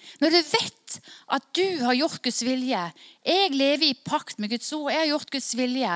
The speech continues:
så trenger du ikke gå og forsvare deg, for Gud er han som forsvarer deg. Og Den Hellige Ånd vil hjelpe deg, han er din trøster, for du, man har det gjerne vondt, det er tøffe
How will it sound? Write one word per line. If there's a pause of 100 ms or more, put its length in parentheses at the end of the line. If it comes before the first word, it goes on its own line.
(340)
så
trenger
du
ikke
gå
og
forsvare
deg, (260)
for
Gud
er
han
som
forsvarer
deg. (340)
Og
Den
Hellige
Ånd
vil
hjelpe
deg,
han
er
din
trøster,
for
du,
man
har
det
gjerne
vondt, (180)
det
er
tøffe